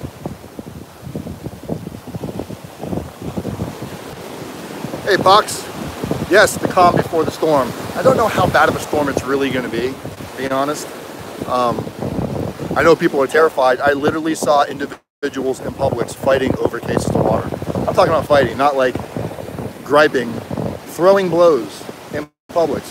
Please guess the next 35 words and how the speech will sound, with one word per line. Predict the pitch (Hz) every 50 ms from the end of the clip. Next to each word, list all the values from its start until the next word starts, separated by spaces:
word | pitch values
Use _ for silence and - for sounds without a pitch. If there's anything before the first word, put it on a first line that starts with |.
| - - - - - - - - - - - - -
over | 147 147 147 147
water. | 139 147 160 156 131 92 - - - - - - - - - - - - - - - - - - - - - - _ - - -
They | 147 147
actually | 147 - - 147 139
had | 151 151 151 143 143
a | 131 135 135 131 135 131
manager | 131 151 165 180 180 160 123 123 117 117 - - - - - - - - - - -
at | 131 143 -
the | -
store | - - - 180 143 110 110 117 - - - - - - - - - -
guarding | - 143 160 185 180 180 170
the | 165 156
water, | 147 151 160 151 120 113 120 123
only | 123 143 151 151 147
allowing | 143 151 151 151 151 147 147 143 - - - -
two | - 196 -
cases | - 185 185 175 170 - - 180 170 - - - - - - - - - - -
per, | - 170 170 165 165 156
uh, | 143 139 131 127 123 120 117 117 - - - -
per | 160 165
customer. | 185 208 208 - 135 127 110 - - - - - - - - - - - - - - - - - -
And | 143 139 135 135 135 131 131 131 127 131 123
this | - 151 147 -
guy | - 147 143 151 151 151
is | 139 131 123 -
like, | - - 135
"I | 139 147 175
have | 175 165
a | 156
bigger | 147 180 175 165 160
family, | - 180 170 170 165 160 151
I | 160
need | 165 - 156
more | - 156 160 156
cases." | - 165 165 165 - - 131 - -